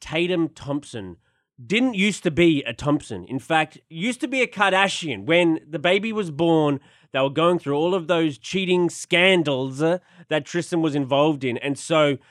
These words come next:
she didn't think that he deserved the last name for the baby. So it was, it was a Kardashian coming into this world. But since that point, they've changed it. And, you know, people are saying that this is a sign that she is potentially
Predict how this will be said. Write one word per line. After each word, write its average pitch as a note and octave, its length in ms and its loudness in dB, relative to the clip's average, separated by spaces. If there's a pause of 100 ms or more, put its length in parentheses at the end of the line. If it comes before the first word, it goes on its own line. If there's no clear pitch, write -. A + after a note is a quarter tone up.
(140)
she - 160 -8
didn't A3+ 220 0
think G#3+ 200 -2
that E3+ 140 -2
he F3 260 2
deserved D3+ 560 2
the B2 120 -8
last C3 340 -2
name B2+ 180 -4
for A#2 80 -14
the A2+ 80 -8
baby. A#2 320 -4
So C3+ 280 -4
it E3 80 -2
was, E3 260 -4 (380)
it G#3 80 4
was G#3+ 140 4
a G#3+ 60 4
Kardashian F#3+ 800 0
coming F3 280 0
into D#3+ 200 -2
this C#3+ 180 -8
world. D#3 320 2
But C#3 240 0 (260)
since - 400 -6
that G3+ 220 0
point, G#3 340 0 (240)
they've D3 240 -6
changed D#3+ 560 -2
it. F#3+ 220 -2
And, C#3 380 -4
you C#3 100 -6
know, C3+ 80 -2
people E3 340 -4
are E3 60 -2
saying D3 300 -2
that B2+ 100 -8
this C3 160 -12
is C#3 60 -10
a C3 80 -8
sign C3 400 -4
that A#2 140 -12
she C3 280 -8
is A2 120 -10
potentially B2 680 -10